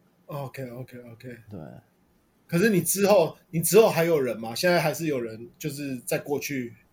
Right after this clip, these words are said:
Speaker 1: 台湾还有人在过去再继续，也是学爵士乐吗？
Speaker 2: 有欸，到现在荷兰、比利时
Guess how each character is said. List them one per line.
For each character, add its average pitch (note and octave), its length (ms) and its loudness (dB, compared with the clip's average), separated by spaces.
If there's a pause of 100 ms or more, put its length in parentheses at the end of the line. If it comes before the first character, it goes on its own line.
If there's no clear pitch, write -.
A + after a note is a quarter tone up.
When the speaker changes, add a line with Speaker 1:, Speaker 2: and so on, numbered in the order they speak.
(120)
Speaker 1:
台 D3 120 -4
湾 D#3 120 2
还 D#3 120 -4
有 C#3 100 -4
人 A#2+ 140 -8
在 C3 100 -4
过 C3 200 -8
去 B2+ 180 -12
再 B2+ 160 -8
继 B2 180 -12
续， A#2 400 -12 (640)
也 C3+ 120 -6
是 D3+ 100 -6
学 C3 180 -6
爵 A#2+ 200 -8
士 B2 200 -10
乐 A#2 220 -8
吗？ - 60 -20 (400)
Speaker 2:
有 G#2+ 220 0
欸， G2 360 -2
到 C3+ 180 0
现 B2+ 240 -8
在 G#2 600 -4
荷 G#2+ 220 -8
兰、 G2+ 360 -4
比 F#2+ 140 -8
利 G2+ 200 -6
时 E2+ 1000 -12